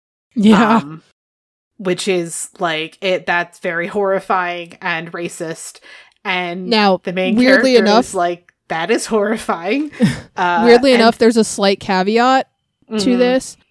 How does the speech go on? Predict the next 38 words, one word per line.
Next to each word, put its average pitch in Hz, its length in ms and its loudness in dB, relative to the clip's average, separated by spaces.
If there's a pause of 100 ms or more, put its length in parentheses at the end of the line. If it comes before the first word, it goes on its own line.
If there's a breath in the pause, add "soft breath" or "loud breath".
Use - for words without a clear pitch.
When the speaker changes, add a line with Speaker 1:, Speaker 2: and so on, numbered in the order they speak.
(200)
Speaker 1:
They 214 140 2
refer 233 300 4
to 277 100 2
them 285 140 0
as 220 120 2
mulch 202 360 4 (120)
after 214 380 0
they 247 120 4
buried 196 400 0
them 208 140 0
in 196 80 0
the 196 100 2
cemetery 175 640 -2
to - 100 -6
help 190 260 -2
the 190 120 0
dirt 185 340 -4 (200)
be 180 140 -2
better 180 460 -6 (140)
dirt. 143 300 -10 (840 loud breath)
Speaker 2:
Right. 160 400 -2
Speaker 1:
So 330 200 8
it's 320 140 2
worse. 240 640 -4 (380)
Speaker 2:
It's, 262 240 -4 (140)
it's 240 240 -4
worse. 165 460 -12 (260 soft breath)
Yeah, 151 400 -4
they 190 120 -2
have, 170 320 -4
they, 175 340 -4
there's 190 180 -6
a 170 60 -10
separate - 480 -8
cemetery. 165 640 -10
And, 254 100 -8
like, 311 260 -10
okay, 165 400 -10